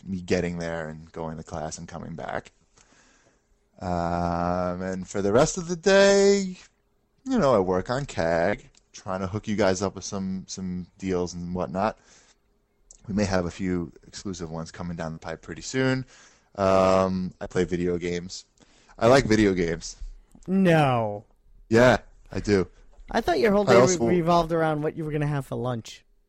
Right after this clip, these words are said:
Speaker 1: No, that's very simple, 'cause I usually have the same thing for lunch pretty much all the time. Um, what else do I ch-, I walk around Akihabara,
Speaker 2: What do you have
Speaker 1: check
Speaker 2: for
Speaker 1: out
Speaker 2: lunch?
Speaker 1: stuff.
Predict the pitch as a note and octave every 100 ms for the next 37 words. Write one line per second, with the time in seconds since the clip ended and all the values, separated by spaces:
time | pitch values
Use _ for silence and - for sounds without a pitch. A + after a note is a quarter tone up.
0 | _ _ _ - A#2 A2+ G#2 G#2+ A2+ B2
1 | A#2 G#2+ A#2 G2 E2 - - F#2+ F#2+ G2
2 | F#2+ F2 F2 F#2+ F2+ F2+ E2+ E2+ E2 D#2+
3 | - E2 D#2+ D#2+ D#2 - - _ _ -
4 | D#2+ - E2 C2+ - _ _ _ _ _
5 | _ - - - F#2 F2+ F2+ F2+ F2+ F2+
6 | F2+ G2 F#2 - G2 F2 F2 F2+ E2+ F2+
7 | - - F#2+ F2+ G2+ G2+ F#2+ F2+ F2 F#2+
8 | F2+ F#2 G2 B2 D#3+ G#3 - E3+ G#3 G3
9 | G#3+ G#3 A#3+ G2+ - A2 A2+ -